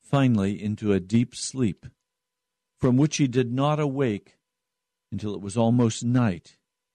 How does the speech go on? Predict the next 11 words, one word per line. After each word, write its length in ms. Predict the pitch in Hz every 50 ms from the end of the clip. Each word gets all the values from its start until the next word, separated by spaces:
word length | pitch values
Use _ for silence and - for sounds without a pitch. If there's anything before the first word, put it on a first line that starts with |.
| _ _ _ _ _ _ _ _ _ _ _ _ _ _ _ _ _ _ -
and 180 | - 87 92
in 140 | 101 104 101
his 240 | 107 120 113 107 -
sleep 540 | - - - 139 143 127 104 85 - _ _ _ -
his 160 | 107 104 -
scroll 720 | - - - _ _ 139 139 123 101 92 90 87 101 - _ _ _
fell 340 | _ _ - 131 107 101 107
out 160 | 104 104 101
of 100 | 101 85
his 180 | 92 87 - -
hand. 420 | 120 113 98 85 78 73 71 -